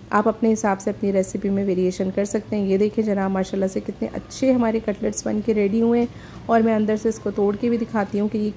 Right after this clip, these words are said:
कितने सॉफ्ट हैं। बाहर से बहुत क्रंची हैं, अंदर से बहुत सॉफ्ट हैं और वेजिटेबल्स आपके इन कटलेट्स को एक बहुत ही ज़बरदस्त और लाजवाब जायका देने वाली हैं। तो अगर रेसिपी अच्छी लग रही हो, तो फैमिली और फ्रेंड्स के साथ शेयर कीजिएगा। और अगर मेरे चैनल पे पहली बार आए हैं, तो सब्सक्राइब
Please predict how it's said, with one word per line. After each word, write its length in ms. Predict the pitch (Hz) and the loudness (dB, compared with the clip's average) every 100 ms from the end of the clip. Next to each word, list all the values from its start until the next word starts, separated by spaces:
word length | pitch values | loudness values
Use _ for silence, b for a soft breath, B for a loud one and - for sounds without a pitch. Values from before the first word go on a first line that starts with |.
| - | -4
कितने 420 | 208 - 220 214 | -4 0 2 2
सॉफ्ट 500 | 214 - 175 175 - | 0 0 0 -2 -8
हैं। 120 | - - B B B 214 | -10 -10 B B B 4
बाहर 220 | 226 240 | 6 4
से 160 | 233 240 | 2 0
बहुत 280 | 240 247 247 | 0 0 0
क्रंची 460 | 233 226 226 240 | 0 0 -2 -2
हैं, 140 | 233 226 | 0 0
अंदर 200 | 196 190 | 0 -2
से 160 | 196 190 | -2 -2
बहुत 280 | 214 226 | 0 0
सॉफ्ट 360 | - 220 214 - | 0 0 0 -2
हैं 100 | 220 | 0
और 120 | 214 | 0
वेजिटेबल्स 600 | 196 185 196 208 190 214 214 | 2 0 0 0 2 2 2
आपके 260 | 196 - | -2 -2
इन 80 | 190 | -2
कटलेट्स 420 | 190 190 190 190 | -2 -4 -4 -6
को 140 | - 196 | -2 -2
एक 120 | 190 - | -2 -2
बहुत 360 | 185 185 208 220 | 0 2 2 2
ही 140 | 233 - B B - 208 | 0 -2 B B -14 -4
ज़बरदस्त 600 | 208 196 185 214 233 226 | 0 0 2 2 2 2
और 60 | 202 | 2
लाजवाब 500 | 175 175 180 175 175 | 2 2 0 0 -2
जायका 320 | 175 170 175 | -4 -2 -2
देने 240 | 175 175 | -2 -2
वाली 280 | 180 175 175 | -2 -2 -2
हैं। 80 | 185 | -2
तो 100 | 202 | 0
अगर 160 | 196 196 | 0 2
रेसिपी 380 | 196 196 214 226 | 0 -2 -2 -2
अच्छी 240 | 208 - | -2 0
लग 160 | 226 220 | 0 2
रही 100 | 220 | 2
हो, 80 | 220 | 2
तो 100 | 226 | 0
फैमिली 300 | 214 190 190 | 0 0 0
और 80 | 185 | 0
फ्रेंड्स 260 | 202 202 | 0 0
के 80 | 233 | 0
साथ 240 | 220 208 - | 0 -2 0
शेयर 240 | 240 247 | 2 2
कीजिएगा। 460 | 247 254 262 262 262 B B B _ _ - | 2 2 2 2 -2 B B B _ _ 0
और 180 | 240 | 2
अगर 160 | 233 233 | 4 2
मेरे 200 | 233 233 | 2 2
चैनल 260 | 233 233 226 | 0 0 0
पे 80 | 240 | -2
पहली 280 | 220 214 226 | -2 0 0
बार 200 | 233 226 | 0 0
आए 120 | 226 | 0
हैं, 140 | 233 | 0
तो 80 | 226 | 0
सब्सक्राइब 560 | 220 214 - - 220 | -2 -4 -6 -2 0